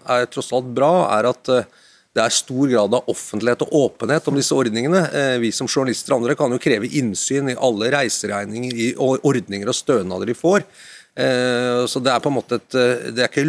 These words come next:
lukket for undersøkende og noen ganger også avslørende journalistikk. Så åpenheten rundt de, hva de får av ordninger og hvordan det er utformet, er,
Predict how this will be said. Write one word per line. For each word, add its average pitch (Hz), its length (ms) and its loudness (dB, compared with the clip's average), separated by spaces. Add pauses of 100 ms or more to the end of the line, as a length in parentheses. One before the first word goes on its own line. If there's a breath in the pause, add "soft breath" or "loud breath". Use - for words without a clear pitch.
lukket - 560 -2
for 117 220 0
undersøkende 113 1000 -2
og 113 240 2 (160)
noen 123 320 0
ganger 104 240 -2
også - 160 -4
avslørende 110 480 -4
journalistikk. 123 560 -4 (400 loud breath)
Så 143 160 0
åpenheten 127 880 0
rundt 135 420 -2
de, 135 120 0
hva 113 260 2
de 139 80 0
får 117 320 0
av 135 80 2
ordninger 117 400 -4
og 131 80 0
hvordan 117 240 -2
det 120 80 0
er 120 100 0
utformet, 180 380 -2
er, 117 320 2